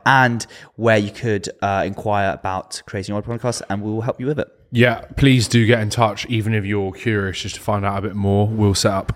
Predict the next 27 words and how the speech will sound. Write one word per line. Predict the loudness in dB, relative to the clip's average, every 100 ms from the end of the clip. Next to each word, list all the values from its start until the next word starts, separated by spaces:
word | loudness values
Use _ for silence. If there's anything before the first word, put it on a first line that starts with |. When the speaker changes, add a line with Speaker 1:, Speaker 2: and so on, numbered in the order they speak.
| -2
Speaker 2:
a | 0 2
consultation | 0 -2 2 2 4
call | 2 4 2 0
and | -2 -2 -2 -4 -8 -14 -20 -14
we | -6
can | -2 -2
chat | 0 2 2 -2
a | -4
little | -2
bit | -2 -6
further. | 0 4 4 2 -2 -4
And | -2 0 2 0
at | 0 2
this | 2
stage, | 2 4 4 4 0 -4 -4
it's | -4 -4
just | -6 -4 -2
about, | 0 2 0 -2
yeah, | 0 0
talking | 2 0
to | 2 2
as |
many | 4 2
people | -2
as | -2
possible, | -2 -2 -4
because | -2 0 0